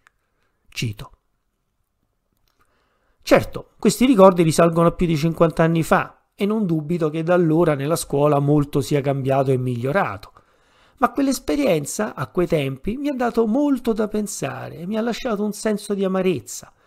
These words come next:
che tuttavia, con una maggiore esperienza di vita, ha ceduto il posto a un giudizio più equanime. Mi sono reso conto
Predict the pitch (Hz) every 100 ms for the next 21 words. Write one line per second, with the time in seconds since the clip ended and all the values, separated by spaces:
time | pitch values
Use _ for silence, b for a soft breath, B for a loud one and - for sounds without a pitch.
0 | b b - 240 247 240 254 196 147 143
1 | 190 _ - 143 143 123 135 131 180 147
2 | 120 - 151 190 165 - 185 247 151 143
3 | 196 202 b b b b 262 - 294 220
4 | - 254 - 135 - - 214 233 156 127
5 | - 151 143 156 151 131 92 98 95 110
6 | - _ _ _ _ _ _ 180 151 151
7 | 147 147 196 175 156 143 - 196 202